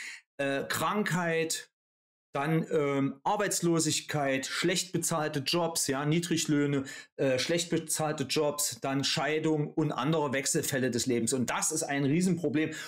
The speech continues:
Und oftmals auch so, dass die Menschen ja weiterarbeiten und trotz ihrer niedrigen Löhne weiterarbeiten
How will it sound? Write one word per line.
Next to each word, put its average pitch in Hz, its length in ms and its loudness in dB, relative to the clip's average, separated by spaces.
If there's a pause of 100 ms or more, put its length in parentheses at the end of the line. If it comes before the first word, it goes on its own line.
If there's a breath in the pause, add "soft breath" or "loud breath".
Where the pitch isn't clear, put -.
(180 loud breath)
Und 135 260 0
oftmals 202 500 -2
auch 160 220 2
so, 202 420 2
dass 143 220 -2
die 156 100 0
Menschen 147 300 2
ja 127 220 0
weiterarbeiten 160 1080 0 (160 loud breath)
und 123 240 -6 (140)
trotz - 400 -2
ihrer 156 280 0
niedrigen 151 440 2
Löhne 156 280 2
weiterarbeiten 160 760 0